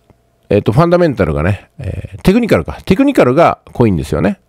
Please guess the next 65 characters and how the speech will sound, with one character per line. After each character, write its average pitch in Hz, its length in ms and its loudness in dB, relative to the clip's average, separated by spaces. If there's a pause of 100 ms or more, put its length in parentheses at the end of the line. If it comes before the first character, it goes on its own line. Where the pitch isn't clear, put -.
(920)
時 131 160 2
間 254 220 4
軸 165 160 0
が 156 80 4
小 175 240 0
さ 196 120 2
け 175 60 2
れ 147 60 2
ば 110 120 0
近 135 260 2
い、 - 20 4
小 131 240 0
さ 135 120 2
い 120 40 4
ほ 98 100 2
ど、 110 200 4
テ 165 120 0
ク 175 80 0
ニ 220 100 -2
カ 170 120 2
ル 160 100 2
が 175 100 4
働 98 340 0
き - 80 0
や 82 60 2
す - 120 -8
い 50 40 -6
で - 80 -14
す。 - 360 -20 (760)
で、 175 340 2 (440)
テ 180 100 4
ク 175 100 0
ニ 240 120 0
カ 220 120 4
ル 175 80 2
の、 180 380 2 (1500)
え - 40 4
ー、 131 200 6 (140)
ち - 100 -8
ょ - 20 -4
っ - 20 -6
と 92 100 -2
こ 92 60 2
れ 85 60 0
ど 120 80 4
う - 20 6
や - 20 4
っ - 20 -2
て - 120 -8
書 82 100 -4
い 76 100 -6
て 62 100 -10
あ 62 40 -8
る - 60 -12
ん - 40 -14
だ - 80 -14
ろ - 100 -12
う - 40 -12
ね。 - 120 -14 (840)
こ 156 100 0
れ 160 60 2
が 147 80 0
濃 - 180 2
い 110 60 2
か。 - 280 -14